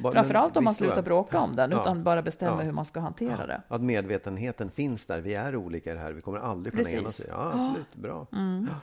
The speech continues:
Speaker 2: Har du något gott råd att ge oss idag,
Speaker 1: Ja,
Speaker 2: Magnus?
Speaker 1: alltså, jag har ju ett gott råd, men det känns som att det är, det bara summerar upp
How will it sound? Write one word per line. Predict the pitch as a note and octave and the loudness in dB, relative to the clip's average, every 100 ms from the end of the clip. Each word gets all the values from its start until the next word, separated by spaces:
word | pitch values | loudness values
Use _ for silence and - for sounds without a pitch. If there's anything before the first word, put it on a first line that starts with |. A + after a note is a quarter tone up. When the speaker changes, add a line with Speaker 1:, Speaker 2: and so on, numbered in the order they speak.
| - _ _ - - - - - | -16 _ _ -20 -20 -20 -20 -4
Speaker 2:
Har | - A#3 | 0 2
du | B3+ | 2
något | C4 A3+ | 0 2
gott | C#4+ C#4+ - | 2 2 0
råd | E4+ G4+ | 0 2
att | E4 A#3+ | 2 0
ge | A3+ | -2
oss | G#2 G#2 | -2 -2
idag, | A#2+ | 4
Speaker 1:
Ja, | A2 | 4
Speaker 2:
Magnus? | A#2 A#2+ | 4 2
Speaker 1:
alltså, | B2 B2+ | 2 4
jag | A#2+ | 2
har | C3+ F3 | 4 4
ju | C#3+ | 4
ett | G#2+ | 2
gott | G#2+ - | -4 -4
råd, | A#2+ G#2+ | -2 -2
men | G#2+ A2 | 0 0
det | A#2+ | 0
känns | C#3+ B2 | 0 0
som | B2 | 0
att | A2 G#2+ | -2 0
det | B2 | 0
är, | B2 - | 0 0
det | A2 | -4
bara | A2+ A#2 | 0 0
summerar | G#2+ - B2+ A#2+ A#2 | 0 0 2 4 2
upp | D3+ C#3+ | 0 -4